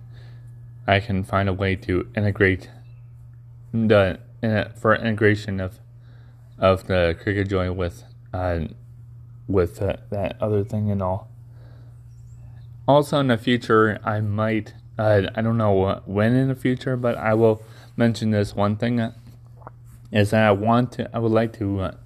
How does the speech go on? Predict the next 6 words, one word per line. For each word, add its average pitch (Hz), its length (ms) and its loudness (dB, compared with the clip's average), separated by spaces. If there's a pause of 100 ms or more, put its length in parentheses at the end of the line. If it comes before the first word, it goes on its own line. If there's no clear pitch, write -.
(100)
see - 260 -2
about 104 360 0 (600)
getting 113 160 2
a 104 60 2
laser 104 840 0 (520)
engraving 101 920 0